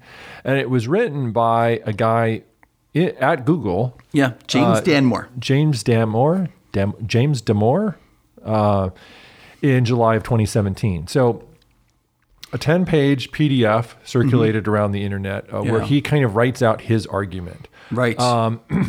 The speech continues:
Speaker 1: and what would you, how would you summarize his argument without critiquing it? How would you summarize what, what he was tr-,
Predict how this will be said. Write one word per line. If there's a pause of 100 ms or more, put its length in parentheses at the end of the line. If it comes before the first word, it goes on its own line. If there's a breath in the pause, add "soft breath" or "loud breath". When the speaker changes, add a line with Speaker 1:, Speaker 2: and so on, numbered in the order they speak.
Speaker 1:
and
what
would
you,
how
would
you
summarize
his
argument
without
critiquing
it?
How
would
you
summarize
what,
what
he
was
tr-,